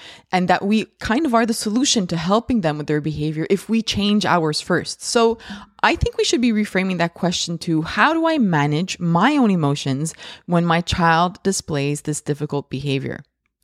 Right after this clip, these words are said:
If we can do that, then we can re-, like, reevaluate and reassess our own reactions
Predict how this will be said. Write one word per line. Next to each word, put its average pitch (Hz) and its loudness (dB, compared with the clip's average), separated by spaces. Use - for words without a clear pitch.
If 214 2
we 339 4
can 359 2
do 165 0
that, 196 0
then 214 0
we 247 2
can 262 -4
re-, 226 0
like, 185 -2
reevaluate 190 2
and 160 -4
reassess 180 -2
our 233 2
own 254 2
reactions 277 -2